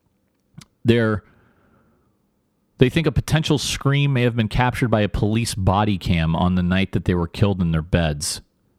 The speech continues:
Some believe a high-pitched sound recording at three, recorded at three twelve A M on November thirteenth is a distant scream,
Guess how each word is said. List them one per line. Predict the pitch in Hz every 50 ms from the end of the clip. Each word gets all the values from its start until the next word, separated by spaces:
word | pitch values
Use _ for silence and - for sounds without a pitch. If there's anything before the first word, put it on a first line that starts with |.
| _ _
Some | - - - - 139 147 151
believe | 147 135 139 135 120 120
a | 107
high-pitched | 95 - - - 127 135 143 139 _ - - 135 - - - -
sound | - - - 127 123 113 98 92 92
recording | 92 92 - - 113 113 110 107
at | 101 -
three, | - - - 123 123 123 - -
recorded | 120 110 95 - - 127 120 110
at | 98
three | - - 127 127 131
twelve | - - - 123 127 117
A | 117
M | 110 117 110 107
on | 104
November | 101 98 92 107 110 117 117
thirteenth | - - 107 98 - - 117 107 -
is | 101 87 98
a | 98
distant | 87 85 110 113 104 - - 110 98 -
scream, | - - - - 151 147 143 143 143 135